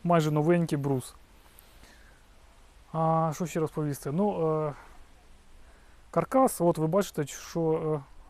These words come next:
така досить незвичайний такий зовнішній вигляд, схожий на німецький будиночок фах-, фахверковий. Просто я вирішив,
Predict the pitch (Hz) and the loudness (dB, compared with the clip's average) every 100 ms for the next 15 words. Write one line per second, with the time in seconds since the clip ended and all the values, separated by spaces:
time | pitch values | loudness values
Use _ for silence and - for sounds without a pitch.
0 | - 156 175 151 143 147 190 175 156 170 | -4 2 4 2 -2 -2 0 0 -2 0
1 | 170 185 196 156 143 143 143 156 151 - | 0 4 4 4 2 -4 0 2 2 -2
2 | 202 254 277 226 208 - - - - - | -2 2 2 2 0 -6 -20 -20 -20 -16
3 | - 202 175 160 165 160 165 165 160 151 | 0 2 4 4 4 4 4 4 2 0
4 | 147 415 220 208 - - - - - 190 | 4 6 6 2 0 -6 -18 -10 4 4
5 | - 190 - 165 151 151 147 143 - - | 6 0 2 0 2 2 2 0 -4 -20
6 | - - - 698 302 226 208 208 190 202 | -20 -18 2 8 8 8 8 6 8 6
7 | 196 185 | 6 4